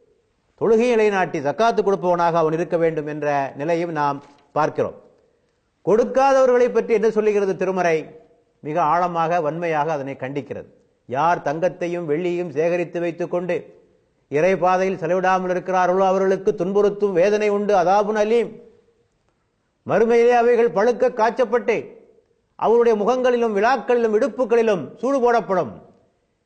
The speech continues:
நீங்கள் சேகரித்து வைத்தவை இவைதாம் என்று அவர்களுக்கு சொல்லப்படும் என்று திருமறை சொல்லுகிறது. இன்னொரு வசனம் சொல்லுகிறது, கழுத்திலே விலங்காக அவை மாட்டப்படும் என்று ஒரு வசனம் சொல்லுகிறது. பெருமானார் சொல்லுகிறார்கள், அது ஒரு விஷ பாம்பாக உங்கள் தலையை சுற்றி கொண்டு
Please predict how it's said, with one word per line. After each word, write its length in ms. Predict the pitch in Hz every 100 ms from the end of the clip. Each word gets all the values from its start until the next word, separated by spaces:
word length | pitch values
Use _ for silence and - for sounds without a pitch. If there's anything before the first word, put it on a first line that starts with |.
| _
நீங்கள் 380 | 131 185 175 160
சேகரித்து 500 | 180 226 233 226 202
வைத்தவை 380 | 190 180 170 156
இவைதாம் 580 | 175 185 185 180 117
என்று 220 | 143 165 170
அவர்களுக்கு 440 | 151 147 131 139
சொல்லப்படும் 600 | 131 151 160 139 120 95 - _ -
என்று 240 | 135 160
திருமறை 360 | 156 143 127 113
சொல்லுகிறது. 380 | 110 87 80 _ _ _ _ _ _ _
இன்னொரு 280 | - 175 208
வசனம் 280 | 208 202 208
சொல்லுகிறது, 360 | 190 196 196 175
கழுத்திலே 600 | 175 226 196 220 214 185
விலங்காக 580 | 196 262 254 262 240
அவை 160 | 233 226
மாட்டப்படும் 680 | 196 208 202 170 180 147 107 - -
என்று 260 | 143 185
ஒரு 100 | 190
வசனம் 260 | 170 160 139
சொல்லுகிறது. 400 | 131 113 95 80 _ _ _ _ _ _ _
பெருமானார் 520 | 139 185 190 185 160
சொல்லுகிறார்கள், 720 | 156 147 143 139 123 92 - _ _ _ _ -
அது 320 | 120 131 127
ஒரு 160 | 127 117
விஷ 260 | 151 214
பாம்பாக 800 | 185 - 143 196 185 175 151 139
உங்கள் 320 | 120 131 135 123
தலையை 520 | 143 160 151 131 117
சுற்றி 280 | 127 - 143
கொண்டு 520 | 139 135 123 -